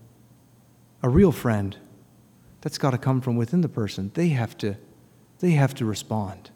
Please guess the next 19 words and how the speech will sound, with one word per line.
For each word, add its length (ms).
So 220
it 80
is 140
with 120
us. 380
He's 180
looking 280
for 160
us 160
to 100
respond. 600
If 160
we 100
don't, 400
he 120
may 160
pass 340
us 140
by. 380